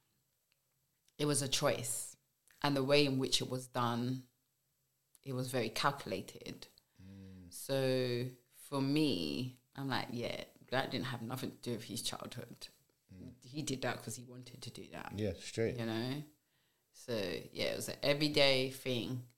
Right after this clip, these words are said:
Speaker 1: And mainly through, like, my teenage, like, G C S E years. I remember from thirteen right up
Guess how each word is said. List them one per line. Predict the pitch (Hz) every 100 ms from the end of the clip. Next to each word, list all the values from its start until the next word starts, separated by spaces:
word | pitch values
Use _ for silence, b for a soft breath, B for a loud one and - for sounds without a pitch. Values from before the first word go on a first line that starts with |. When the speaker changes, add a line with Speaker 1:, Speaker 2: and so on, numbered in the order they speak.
| -
Speaker 1:
And | 131 127 113 101 - -
mainly | 160 196 185
through, | 185 143
like, | 135 120 80 - - - _ _ _ _ _ _ _ _ _ _ _ _ _
my | - 127
teenage, | 123 131 120 107 113 -
like, | 123 113 - - _ _ -
G | 147
C | 143 - 120
S | 120 -
E |
years. | 104 104 101 - -
I | 123
remember | 123 123 120 113 104 117 _
from | 127 131
thirteen | - 143 139 - 139 127 120 120 _ _ _ _ _ _ _ _ _ _
right | 127 123 -
up | 117 - -